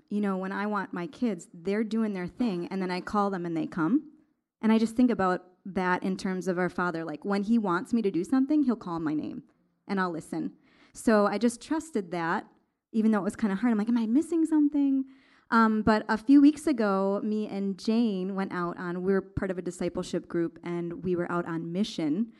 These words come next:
Um, I say that loosely 'cause it was really just about connecting with somebody who you meet.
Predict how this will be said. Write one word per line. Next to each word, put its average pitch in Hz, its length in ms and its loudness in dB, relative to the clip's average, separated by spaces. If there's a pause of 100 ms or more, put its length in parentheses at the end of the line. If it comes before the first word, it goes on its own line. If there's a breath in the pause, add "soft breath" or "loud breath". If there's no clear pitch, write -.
(400 soft breath)
Um, 175 420 0
I 190 80 -2
say 208 160 2
that 180 140 -2
loosely 214 300 2
'cause - 120 -4
it 202 40 4
was 185 120 2
really 226 280 6
just 202 180 -2
about 175 220 2
connecting 185 420 -4
with 170 100 -6
somebody 170 280 -4
who 160 260 0 (320)
you 202 100 0
meet. 262 240 4